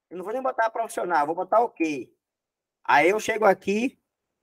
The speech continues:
e boto aqui, nem precisava colar aqui. Aqui, profissional. Aí você vai pegar o quê? O valor do teu, do teu marceneiro,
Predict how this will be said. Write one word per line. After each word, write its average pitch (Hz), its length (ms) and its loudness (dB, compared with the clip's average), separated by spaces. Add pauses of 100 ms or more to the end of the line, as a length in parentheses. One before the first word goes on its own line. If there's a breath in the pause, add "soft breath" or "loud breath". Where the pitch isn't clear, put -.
(1080)
e 170 60 0
boto 190 280 8
aqui, 151 640 2
nem 165 140 -2
precisava 160 340 -2
colar 127 260 4
aqui. 104 360 -6 (580 soft breath)
Aqui, 135 340 6 (260)
profissional. 214 2000 8 (1500)
Aí 185 60 4
você 240 240 -2
vai 277 120 -2
pegar 254 320 0
o - 80 0
quê? 202 320 -4
O 220 120 -6
valor 240 480 10
do 254 160 -4
teu, 214 540 0 (2000)
do 196 180 -4
teu 214 140 -2
marceneiro, 202 840 6